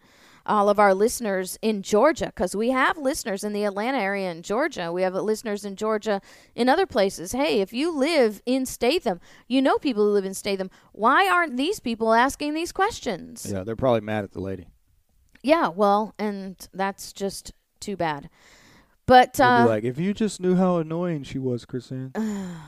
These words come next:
Speaker 2: <laughs> Yeah,
Speaker 1: yeah,
Speaker 2: that's
Speaker 1: if
Speaker 2: not
Speaker 1: you,
Speaker 2: the point.
Speaker 1: if you knew what they said about KrisAnne Hall in Tallahassee. <laughs>
Speaker 2: Well, that's what they said about James Otis Junior.
Speaker 1: Yeah, that's what they
Speaker 2: If you
Speaker 1: said
Speaker 2: knew
Speaker 1: about
Speaker 2: how irritating this guy was.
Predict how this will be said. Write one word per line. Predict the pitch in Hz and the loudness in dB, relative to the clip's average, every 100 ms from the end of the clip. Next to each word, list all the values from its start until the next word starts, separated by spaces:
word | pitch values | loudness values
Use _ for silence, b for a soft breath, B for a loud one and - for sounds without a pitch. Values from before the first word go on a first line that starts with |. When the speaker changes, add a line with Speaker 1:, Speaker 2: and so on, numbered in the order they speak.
| 147 | -18
Speaker 2:
<laughs> | - - - - - - - - - - _ - _ b b b | -14 -14 -14 -18 -20 -18 -16 -16 -18 -20 _ -20 _ b b b
Yeah, | 120 262 | 6 8
Speaker 1:
yeah, | 233 | 8
Speaker 2:
that's | |
Speaker 1:
if | 262 | 8
Speaker 2:
not | 269 | 6
Speaker 1:
you, | 339 | 4
Speaker 2:
the | - | 2
point. | - 247 | 0 2
Speaker 1:
if | 330 | 2
you | 311 403 | 2 2
knew | 403 415 | 4 4
what | 330 294 | 4 4
they | 269 277 | 2 2
said | 285 294 | 4 4
about | 277 269 247 | 6 6 4
KrisAnne | - 262 269 254 | 0 -2 0 0
Hall | 262 247 247 | 2 2 2
in | 226 | 0
Tallahassee. | 254 226 214 226 254 285 202 185 269 | 2 4 2 2 0 -2 -4 -2 -2
<laughs> | |
Speaker 2:
Well, | 143 | 0
that's | - - | 0 0
what | - 254 - - | 0 -2 -4 -12
they | 113 | -8
said | - 117 | -2 -2
about | 110 110 101 - _ _ | 0 0 -2 -6 _ _
James | 127 127 123 | -2 0 2
Otis | 127 117 | 2 2
Junior. | 107 131 151 92 - | -2 -4 -4 -10 -8
Speaker 1:
Yeah, | - 202 180 | -2 0 -2
that's | 196 - | -6 -12
what | 214 | -10
they | 202 | -8
Speaker 2:
If | 196 | -6
you | |
Speaker 1:
said | 185 | -4
Speaker 2:
knew | |
Speaker 1:
about | 151 143 | -2 -2
Speaker 2:
how | 120 | 0
irritating | 127 135 - 110 95 | 2 0 0 -2 -2
this | 92 85 | -8 -10
guy | 92 82 | -8 -8
was. | 78 78 101 | -10 -14 -18